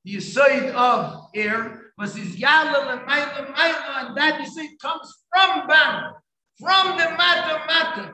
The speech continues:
from the lowest place. It goes up to the highest place.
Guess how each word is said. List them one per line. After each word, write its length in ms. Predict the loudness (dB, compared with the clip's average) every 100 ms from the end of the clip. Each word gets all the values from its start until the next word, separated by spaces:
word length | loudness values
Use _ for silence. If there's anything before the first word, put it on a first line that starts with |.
| 0
from 260 | 4 4 2
the 180 | -4 2
lowest 400 | 4 4 -2 -6
place. 420 | -14 -20 -20 _ _ _ _ _
It 260 | -6 -6 0
goes 420 | 6 8 8 4
up 400 | 0 2 2 -2
to 80 | -6
the 100 | -2
highest 600 | 2 4 4 4 -2 -6 -12 -8
place. 400 | -6 -6 -12